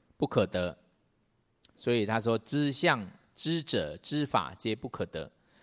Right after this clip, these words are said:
看到一头雾水了哈，嗯。所以这五句呢，我们看大智度论有解释哈。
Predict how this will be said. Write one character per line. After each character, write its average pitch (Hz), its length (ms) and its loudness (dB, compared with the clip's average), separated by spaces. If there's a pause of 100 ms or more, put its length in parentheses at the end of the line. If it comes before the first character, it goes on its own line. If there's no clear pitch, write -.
(460)
看 127 160 -4
到 120 140 0
一 127 80 0
头 107 160 -2
雾 117 180 0
水 90 220 -6
了 80 100 -8
哈， 98 360 -4
嗯。 92 260 -10 (440)
所 - 160 2
以 131 40 6
这 185 180 4
五 110 240 0
句 170 280 2
呢， 127 440 0
我 107 80 -2
们 92 180 -4
看 120 240 0
大 120 180 4
智 107 120 -2
度 110 140 0
论 110 120 2
有 95 140 -2
解 87 220 -4
释 - 200 -6
哈。 92 220 -6